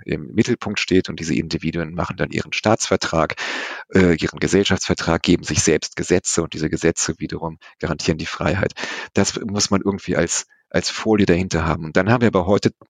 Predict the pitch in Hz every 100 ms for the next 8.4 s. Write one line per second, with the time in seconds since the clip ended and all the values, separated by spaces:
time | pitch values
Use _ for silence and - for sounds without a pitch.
0 | - 98 - - 104 98 98 90 92 -
1 | 80 - - - - - - - - 90
2 | 90 - _ _ _ _ _ - - -
3 | 165 - _ _ - - - 95 - 71
4 | 101 110 92 107 104 98 101 104 - 120
5 | - 92 87 69 85 - - - - 78
6 | 95 - - 113 113 113 - 104 - -
7 | 110 104 104 - - - - - 110 98
8 | 101 90 76